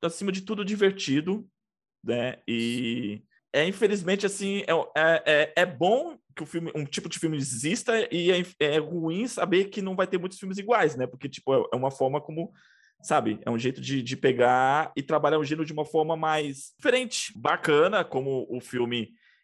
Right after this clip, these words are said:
ele, dentro do gênero, né, são dos poucos filmes que dá tanta autonomia ao diretor, e o James Gunn é um, um diretor brilhante, o filme é dele,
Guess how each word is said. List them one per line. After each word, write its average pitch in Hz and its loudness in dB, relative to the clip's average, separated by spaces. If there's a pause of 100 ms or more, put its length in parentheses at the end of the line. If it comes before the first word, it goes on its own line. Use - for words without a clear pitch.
(140)
ele, 113 2
dentro 139 0
do 123 -4
gênero, 117 0
né, 104 -4
são - -12
dos 104 -14
poucos 131 -4
filmes 127 -6
que - -8
dá 113 2
tanta 120 -2
autonomia 117 2
ao 104 2
diretor, 107 0
e 87 -10
o 95 -12
James 107 -8
Gunn 110 -4
é 110 -2
um, 107 -4 (180)
um 113 -10
diretor 104 -4
brilhante, 104 -4 (380)
o - -16
filme 113 0
é 127 4
dele, 127 2